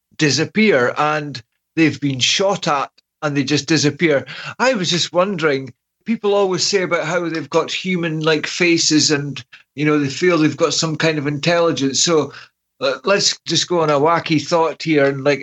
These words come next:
if humans have souls that, when we die, can hang around somehow and not go on to where they're supposed to after, and they can be apparitions,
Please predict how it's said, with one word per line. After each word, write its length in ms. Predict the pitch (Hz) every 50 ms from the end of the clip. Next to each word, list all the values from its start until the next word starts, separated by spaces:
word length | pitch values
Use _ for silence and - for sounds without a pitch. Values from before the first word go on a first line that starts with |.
| -
if 140 | 147 143 -
humans 500 | - - 220 226 214 208 185 156 139 -
have 300 | - 147 160 160 156 131
souls 800 | - - - - 175 165 151 143 135 139 156 156 147 123 - - - _ _ _ _ _ _ -
that, 300 | 139 135 - - - - - _
when 260 | 131 147 151 151 143
we 140 | 135 139 131
die, 640 | 120 - 151 147 143 139 131 127 139 151 156 151 151 _ _ _ - _ _ _ _ _
can 180 | - 143 131 127
hang 320 | 120 120 139 147 156 160
around 500 | 143 139 131 131 147 151 147 143 139 131
somehow 540 | - - - 151 147 139 131 135 135 139 139
and 240 | 135 127 127 127 123
not 240 | 135 143 127 - 135
go 220 | - 143 139 135
on 180 | 139 143 139 127
to 120 | - 131 131
where 100 | 135 135
they're 140 | 123 123
supposed 420 | 120 - - - 151 147 127 - -
to 120 | 151 139 127
after, 560 | 135 147 147 - - 147 127 123 131 120 - - - - - - -
and 400 | 123 135 139 139 139 139 131 110 - -
they 140 | 151 156 147
can 220 | 147 - 135 123
be 220 | 113 143 131 120 - -
apparitions, 960 | 151 151 147 151 143 131 123 160 180 170 - 151 127 120 131 135 - - -